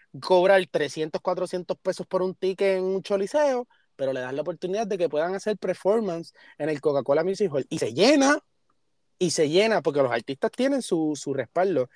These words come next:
Que, mm, sí, podemos hablar de muchas cosas negativas, pero de la misma forma que podemos hablar de cosas negativas, podemos hablar de muchas cosas positivas, porque yo no estaba muy de acuerdo del ti-, del Distrito T-Mobile, porque para mí es muy caro.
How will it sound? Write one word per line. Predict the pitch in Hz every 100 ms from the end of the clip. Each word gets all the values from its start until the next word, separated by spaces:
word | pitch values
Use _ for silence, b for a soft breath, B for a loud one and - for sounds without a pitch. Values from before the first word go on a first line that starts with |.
| B B B
Que, | - 196
mm, | 202 196 - _
sí, | - 247 294 277
podemos | 220 208 220 277
hablar | 285 285
de | 277
muchas | 269 269
cosas | - 262 254
negativas, | 262 254 254 294 254 196
pero | 180 175
de | 175
la | 165
misma | 175 202 247
forma | - 262 254 202 170 - b b -
que | 143
podemos | 147 156
hablar | 190 190 208
de | 196 185
cosas | 208 214
negativas, | 214 208 214 226 214
podemos | 170 156 175
hablar | 180 190
de | 175
muchas | 175 240 240 233
cosas | 208 214 208
positivas, | - 175 156 226 160 139 B B
porque | - 139 147
yo | 123
no | 185
estaba | 220 240 240
muy | 233 233
de |
acuerdo | 220 226 226 226
del | 214 190
ti-, | 226 220
del | 190 185 208 196
Distrito | 214 220 208 220
T-Mobile, | 226 233 240
porque | 180 151 -
para | 143 131
mí | 143 220
es | 190
muy | 170 247
caro. | - 113 110